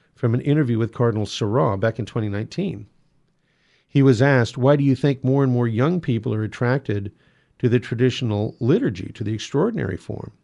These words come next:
And <laughs> Cardinal Sarah said, I don't think so. I see it. I am a witness to it.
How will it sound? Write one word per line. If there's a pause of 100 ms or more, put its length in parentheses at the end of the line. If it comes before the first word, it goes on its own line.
(1000)
And
<laughs>
Cardinal
Sarah
said,
I
don't
think
so. (460)
I
see
it. (800)
I
am
a
witness
to
it.